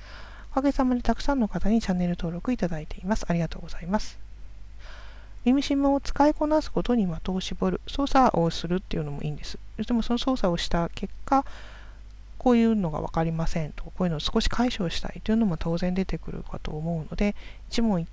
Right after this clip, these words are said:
答というところの形式でしています。本当は質問の中にもいろいろ複合するものも出てくる場合があるんですが、ちょっとそこは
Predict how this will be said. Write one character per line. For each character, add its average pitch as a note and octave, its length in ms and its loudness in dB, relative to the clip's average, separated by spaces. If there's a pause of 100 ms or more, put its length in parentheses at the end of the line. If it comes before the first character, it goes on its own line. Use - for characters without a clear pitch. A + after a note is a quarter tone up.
答 E3 160 0
と D#3+ 160 -2
い D3+ 140 -4
う D3 40 -6
と - 120 -6
こ - 160 -4
ろ D3+ 100 -2
の D3+ 120 -4
形 D#3 240 -4
式 - 280 -4
で B3+ 140 2
し - 80 -2
て - 100 -4
い - 80 -4
ま - 140 -6
す。 - 100 -4 (720)
本 D#4 100 -2
当 D#4 100 6
は D4+ 240 8
質 - 220 -2
問 D#4 140 -2
の D#4 80 -2
中 D#4 260 2
に F3 80 2
も D3+ 100 -2
い D3 60 -2
ろ F3+ 140 4
い - 20 2
ろ F3+ 80 4
複 G#3 220 0
合 G#3+ 180 4
す - 140 0
る G3+ 80 2
も G3+ 140 2
の G#3 100 2
も D#3 100 -2
出 F3+ 120 0
て F3+ 100 2
く - 120 -6
る - 80 -6
場 D3+ 120 -2
合 E3+ 240 2
が F3 240 0
あ A3 40 4
る G3+ 140 2
ん D#3 60 -4
で E3 80 -4
す - 120 -2
が、 B3 160 4
ち - 100 0
ょ - 20 0
っ - 20 -2
と - 120 2
そ - 120 -4
こ E3+ 160 0
は E3 160 2